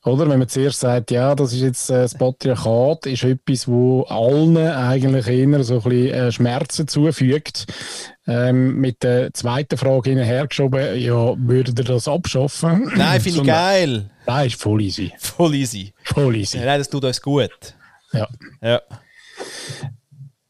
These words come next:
Speaker 1: Ich finde auch, man muss ja einmal, äh, oder, da muss man jetzt einmal laut drüber reden und sagen, nein, es gibt ein System, weißt, die haben ihre Berechtigung und, und irgendeiner hat, weißt du, der, der das mal eingeführt hat, hat, hat sich auch irgendetwas überlegt. <laughs>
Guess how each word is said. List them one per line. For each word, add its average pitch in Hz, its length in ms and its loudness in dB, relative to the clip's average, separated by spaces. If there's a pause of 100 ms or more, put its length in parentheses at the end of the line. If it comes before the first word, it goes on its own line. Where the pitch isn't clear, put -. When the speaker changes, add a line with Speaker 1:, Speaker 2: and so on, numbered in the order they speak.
(140)
Speaker 1:
Ich 165 180 -2
finde 185 300 0
auch, 180 80 0
man 156 140 4
muss 147 140 0
ja 151 180 0
einmal, 143 600 2
äh, 143 80 2
oder, 147 160 0
da 151 60 2
muss 131 160 2
man 131 100 2
jetzt - 140 -8
einmal 120 200 2
laut 113 200 0
drüber 110 220 -4
reden 101 260 -2
und 92 100 -4
sagen, 101 240 -2
nein, 117 160 0
es 117 100 -4
gibt 135 160 -2
ein 139 60 0
System, 139 420 0
weißt, 135 160 0
die 135 80 2
haben 120 80 4
ihre 120 180 0
Berechtigung 147 680 2
und, 123 220 0
und 127 180 -2
irgendeiner 131 480 2
hat, 120 180 -4
weißt 127 380 0
du, 127 40 -4
der, 123 120 0
der 139 100 2
das 123 160 -2
mal 123 140 2
eingeführt 131 480 -2
hat, 117 180 -2
hat, 123 180 -4
hat 120 300 0
sich - 160 -4
auch 139 140 2
irgendetwas 170 440 0
überlegt. 175 600 0
<laughs> - 80 -20